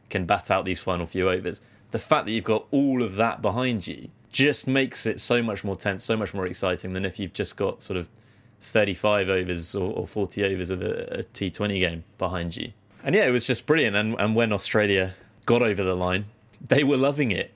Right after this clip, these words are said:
They were absolutely loving it. And I, I was, I was very pleased, I've got to say, that it was Ryan Harris that got the final two wickets. Um, because over the, the past eight months, he has been an absolute colossus for Australia. I mean, Mitchell Johnson takes the headlines, and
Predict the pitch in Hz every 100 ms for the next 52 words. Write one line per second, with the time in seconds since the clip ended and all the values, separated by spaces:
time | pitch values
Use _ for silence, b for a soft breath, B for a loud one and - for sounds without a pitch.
0 | _ 117 120 120 117 - 123 135 117 101
1 | 104 127 131 139 147 135 117 - 139 143
2 | 117 113 143 123 123 110 95 104 98 104
3 | 98 95 90 101 104 95 101 92 85 -
4 | - - 92 - 90 82 - 90 85 -
5 | - - b b b b - 98 90 90
6 | 87 98 143 98 87 - - 123 123 107
7 | 98 92 90 b b b b - 95 110
8 | 95 - 95 95 90 107 107 98 92 98
9 | - - 92 - 92 95 - 92 - 98
10 | - 98 95 95 98 104 117 - 98 104
11 | 95 92 92 92 - 87 92 90 90 92
12 | - 110 110 95